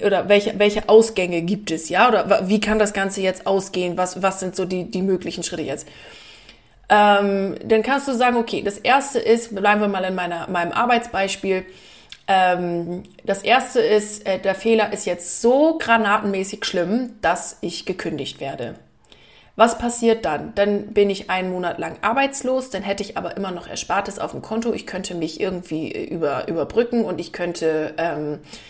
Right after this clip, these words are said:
ja gut, ich könnte, äh, aber wieder einen neuen Job finden mit meiner Qualifikation, easy. Also das war, habe ich noch nicht so sehr, das war ganz zu Anfang meiner, meiner Angestellten-Tätigkeit, dort habe ich noch gar nicht so sehr über Selbstständigkeit nachgedacht.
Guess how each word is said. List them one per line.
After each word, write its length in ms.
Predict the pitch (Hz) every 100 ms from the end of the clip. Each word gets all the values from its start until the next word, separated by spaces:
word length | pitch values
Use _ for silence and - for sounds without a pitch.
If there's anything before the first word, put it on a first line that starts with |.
| - - - - -
ja 300 | - 151 -
gut, 240 | - 185 -
ich 200 | - -
könnte, 460 | 208 185 180 170 -
äh, 180 | 165 -
aber 260 | 165 156
wieder 220 | 185 175
einen 200 | - 160
neuen 240 | 160 151 156
Job 200 | 147 -
finden 340 | 156 147 151
mit 120 | 160
meiner 240 | 180 175 170
Qualifikation, 880 | - 156 160 - 170 160 190 185 185
easy. 280 | 180 165 143
Also 140 | 151
das 260 | 139 - - - - 160 175
war, 140 | 139
habe 120 | -
ich 100 | 151
noch 260 | 156 - -
nicht 300 | 175 156 -
so 140 | 147
sehr, 200 | 147 135
das 160 | 131 -
war 80 | -
ganz 220 | 147 -
zu 80 | -
Anfang 280 | 151 139 135
meiner, 360 | 127 127 -
meiner 360 | 165 139 131 127
Angestellten-Tätigkeit, 880 | 147 - - 131 143 - - 135 139
dort 120 | 139
habe 100 | 139
ich 60 | 147
noch 120 | 143
gar 120 | 139
nicht 100 | 139
so 100 | 143
sehr 120 | 135
über 100 | 131
Selbstständigkeit 580 | 139 135 160 156 - -
nachgedacht. 420 | 147 - - -